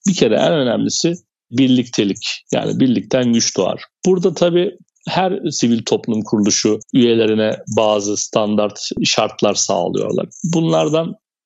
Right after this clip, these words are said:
birkaç tanesinden size bahsedeyim. Bir kere E-Ticaret Sendikası'na üye olmak için mutlaka ve mutlaka Arda Bey,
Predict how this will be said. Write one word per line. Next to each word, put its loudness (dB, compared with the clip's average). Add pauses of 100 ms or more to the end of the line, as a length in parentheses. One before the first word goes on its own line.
birkaç -2
tanesinden 0
size -2
bahsedeyim. -2 (320)
Bir 2
kere 0
E-Ticaret 0
Sendikası'na -2
üye 2
olmak 0
için -4 (120)
mutlaka 0
ve 0
mutlaka -2
Arda 0
Bey, -2